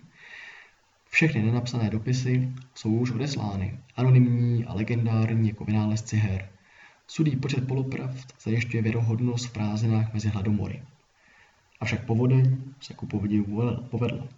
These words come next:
Přinesla nosné téma, odnesla povznesené, poučila použitelné, přikázala kázeň, přiblížila dřevo, doplnila výpovědi o zločinech božstev a nečinnosti bohů, obnovila hodnotu vyšších poloh,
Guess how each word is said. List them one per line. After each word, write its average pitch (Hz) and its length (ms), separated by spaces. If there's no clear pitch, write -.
Přinesla 110 640
nosné 101 320
téma, 107 300
odnesla 107 420
povznesené, 107 840
poučila 104 420
použitelné, 104 840
přikázala 104 540
kázeň, 101 720
přiblížila 110 540
dřevo, 107 400
doplnila 107 420
výpovědi 117 640
o - 140
zločinech 104 380
božstev - 520
a 98 60
nečinnosti 104 500
bohů, 110 420
obnovila 107 360
hodnotu 127 600
vyšších 110 460
poloh, - 420